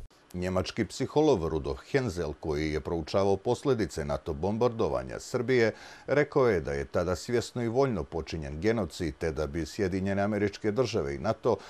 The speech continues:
trebalo da upute izvinjenje srpskom narodu za zločine.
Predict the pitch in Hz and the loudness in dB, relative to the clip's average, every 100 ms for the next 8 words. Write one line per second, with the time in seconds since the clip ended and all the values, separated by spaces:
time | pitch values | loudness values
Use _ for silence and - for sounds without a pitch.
0 | - - 151 139 143 143 147 139 143 - | -18 -4 -2 4 4 4 2 0 -2 -2
1 | 135 135 135 143 143 95 - 87 - 76 | -2 -2 -2 0 0 -4 -4 -6 -4 -6
2 | 69 78 85 69 65 65 90 95 - 95 | -2 0 0 -2 -6 -4 0 0 2 2
3 | 95 | 2